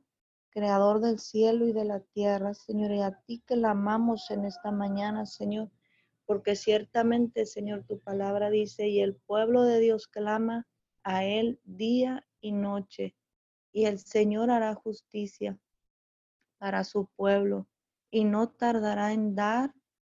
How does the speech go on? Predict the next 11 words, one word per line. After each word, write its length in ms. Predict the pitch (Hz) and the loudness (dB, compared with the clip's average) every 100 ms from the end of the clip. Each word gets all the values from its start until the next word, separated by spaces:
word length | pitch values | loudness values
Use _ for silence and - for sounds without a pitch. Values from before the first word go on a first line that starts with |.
| _ - | _ -4
lo 360 | 214 202 196 | 0 2 0
que 140 | 208 202 | -2 0
necesita." 920 | 196 196 196 - - 196 196 196 - _ _ _ _ _ - 208 | 0 -4 -8 -6 -4 -4 -6 -18 -18 _ _ _ _ _ -8 -6
Esto 300 | 196 214 214 | -4 -2 2
dice, 280 | 220 214 | 2 0
Señor, 360 | 208 214 208 214 | -2 -4 -2 -2
en 120 | 208 | -4
tu 140 | 214 196 | -6 -10
palabra 540 | 202 202 202 208 208 | -6 -4 -2 0 0
de 100 | 208 | 0
Lucas 680 | 202 214 220 - 226 220 | 0 -2 -4 -8 -8 -8